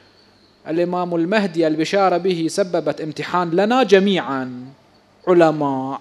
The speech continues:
عوام، كبار، صغار، امتحان.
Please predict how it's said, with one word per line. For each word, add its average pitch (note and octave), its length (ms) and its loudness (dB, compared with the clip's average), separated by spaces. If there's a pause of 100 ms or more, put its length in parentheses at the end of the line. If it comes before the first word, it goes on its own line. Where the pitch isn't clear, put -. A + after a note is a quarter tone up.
عوام، C#3+ 680 2
كبار، D3 760 0
صغار، F#3+ 580 0
امتحان. C#3 1040 -6